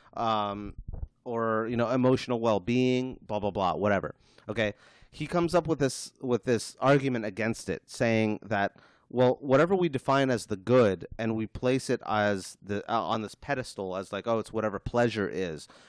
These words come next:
or it's whatever duty is, or it's whatever, uh, you know, loyalty is, or something, whatever it is, right? As this natural phenomenon, he says that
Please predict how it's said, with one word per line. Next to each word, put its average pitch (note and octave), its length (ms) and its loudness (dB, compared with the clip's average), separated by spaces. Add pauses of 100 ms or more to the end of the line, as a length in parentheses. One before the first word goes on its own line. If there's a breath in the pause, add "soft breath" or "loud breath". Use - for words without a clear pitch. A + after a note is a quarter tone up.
or A2+ 180 0
it's A2+ 260 -6
whatever A2+ 320 -2
duty A2 580 0
is, D#2+ 380 -4
or G#2+ 240 -2
it's G2+ 260 -8
whatever, G#2 800 -2 (340 soft breath)
uh, G#2 320 2
you A2 140 -6
know, G2+ 100 -2
loyalty G#2+ 920 2
is, F#2 200 -4
or G#2+ 80 -4
something, A2 480 -4 (180)
whatever A2+ 420 2
it G2+ 80 2
is, E2+ 440 -2
right? G2 240 -2 (320 soft breath)
As A#2 160 -2
this A#2 180 -6 (100)
natural A#2+ 640 0
phenomenon, G#2+ 600 0
he G#2 100 -6
says A2+ 220 -2
that G#2+ 180 0